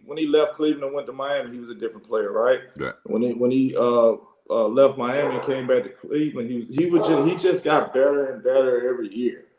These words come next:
Speaker 2: Mm.
Speaker 1: Um, that's just something he, he's always done. And I, in my opinion, he's still getting better.
Speaker 2: Yeah.
Speaker 1: You know, and, and, and I don't know how you can say that without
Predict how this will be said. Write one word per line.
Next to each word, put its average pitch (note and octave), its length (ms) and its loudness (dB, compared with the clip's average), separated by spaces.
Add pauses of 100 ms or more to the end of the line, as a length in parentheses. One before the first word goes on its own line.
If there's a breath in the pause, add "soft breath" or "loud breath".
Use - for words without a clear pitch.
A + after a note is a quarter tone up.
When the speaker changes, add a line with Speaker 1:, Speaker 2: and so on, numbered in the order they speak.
(120)
Speaker 2:
Mm. C2+ 260 -12
Speaker 1:
Um, G2+ 300 -8
that's B2+ 200 2
just B2+ 200 2
something A#2 400 -4
he, A#2 260 -2
he's A#2 280 -4
always A2+ 480 4
done. G#2+ 380 0
And G2 220 -8
I, C3+ 380 0
in B2+ 80 2
my E3+ 200 0
opinion, C#3 460 -8
he's D#3 240 -8
still F#3+ 400 2
getting A#2 240 -2
better. G#2+ 300 -4 (560)
Speaker 2:
Yeah. E2+ 120 0
Speaker 1:
You E2+ 60 0
know, B2 400 2
and, A2+ 160 -4
and, A2 280 -8 (140)
and G#2+ 400 -8 (600)
I C3 60 -2
don't C#3 180 6
know C#3 160 2
how C#3 140 -4
you C3+ 100 -4
can B2+ 140 -12
say C#3+ 340 -2
that C3+ 380 4
without C3 560 -6